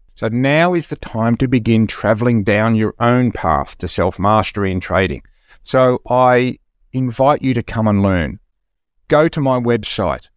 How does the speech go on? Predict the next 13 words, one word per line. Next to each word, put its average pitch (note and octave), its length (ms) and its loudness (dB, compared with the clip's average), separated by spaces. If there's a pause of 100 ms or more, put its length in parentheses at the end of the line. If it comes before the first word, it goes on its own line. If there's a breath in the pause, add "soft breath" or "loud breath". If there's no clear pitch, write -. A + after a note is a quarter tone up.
(200)
you A2+ 100 -12
know, A#2 80 -8
mindset B2 580 2
fit G#2+ 160 -4
method A2 300 -2
dot G#2 200 -2
com. F#2 300 -2 (200)
Enjoy B2 600 0
all C3+ 180 -4
the B2 140 2
learning B2+ 500 2
materials G2 680 0
there. F2 360 0